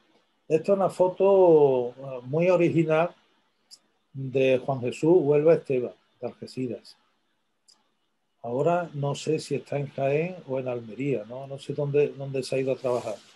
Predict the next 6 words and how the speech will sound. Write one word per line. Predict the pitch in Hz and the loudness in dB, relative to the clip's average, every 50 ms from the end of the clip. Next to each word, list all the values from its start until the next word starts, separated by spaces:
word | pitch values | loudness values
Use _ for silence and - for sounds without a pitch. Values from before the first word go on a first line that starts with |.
| _ _ _ - - - - - - _ _ _ _ _ _ _ _ - 147 | _ _ _ -20 -20 -20 -20 -20 -20 _ _ _ _ _ _ _ _ -12 -2
Era | 143 147 151 151 170 170 165 - | 0 4 6 8 8 6 6 6
otro | 165 156 160 156 - 165 165 170 | 6 6 6 6 6 6 6 8
de | 165 165 156 | 10 8 8
esa | 151 - - 156 | 8 6 4 4
generación | 147 156 156 156 151 147 143 - 160 156 151 | 4 4 4 4 4 4 2 2 -2 -2 -2
intermedia | 151 147 143 - 156 147 143 156 156 147 131 135 147 160 | -4 -4 -2 0 0 2 4 4 2 2 2 0 -2 -4